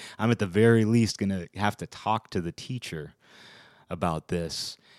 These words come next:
And sure enough, she calls us together in the hallway, and, and, you know, she got all the names of the six boys and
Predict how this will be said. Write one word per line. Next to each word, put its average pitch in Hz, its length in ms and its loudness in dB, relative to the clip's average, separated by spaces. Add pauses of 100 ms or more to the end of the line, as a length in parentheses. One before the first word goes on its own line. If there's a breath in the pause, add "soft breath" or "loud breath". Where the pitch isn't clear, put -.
(200 soft breath)
And 98 340 2
sure 147 260 6
enough, 113 280 8
she - 140 0
calls 104 340 4
us 98 80 -2
together 98 460 0
in 92 80 -2
the 90 100 -2
hallway, 92 540 0
and, 85 180 -6
and, 87 580 -6
you 90 180 -8
know, 82 100 -10
she - 160 -8
got 95 160 2
all 95 160 4
the 120 100 4
names 101 460 2
of 90 160 -6
the 87 80 -8
six - 300 -4
boys 85 600 -2
and 87 260 -6